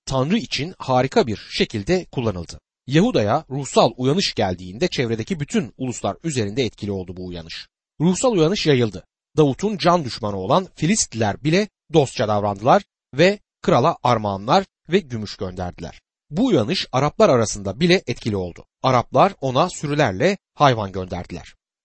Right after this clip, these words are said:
Ona karşı açılan bir savaş olmadığını fark edeceksiniz. Ruhsal uyanış savaşa karşı iyileştirici etkisi olan bir ilaçtır. Eğer bir ulus barışı arzuluyorsa Tanrı'ya dönmelidir.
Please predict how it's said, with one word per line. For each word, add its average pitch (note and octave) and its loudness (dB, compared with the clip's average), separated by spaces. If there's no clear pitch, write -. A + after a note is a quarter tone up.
Ona A3+ 4
karşı E3+ 4
açılan E3+ -2
bir G3 0
savaş F#3+ 2
olmadığını D3+ 2
fark C#3 2
edeceksiniz. F#2 -10
Ruhsal D#3 2
uyanış A2+ -2
savaşa A#2+ -2
karşı G3+ -2
iyileştirici C#3+ 2
etkisi - -2
olan A#2+ 0
bir C3 -6
ilaçtır. F#2+ -6
Eğer F#3+ 4
bir G#3 0
ulus C3+ -2
barışı B2 0
arzuluyorsa G#2 2
Tanrı'ya A#2 0
dönmelidir. F2 -10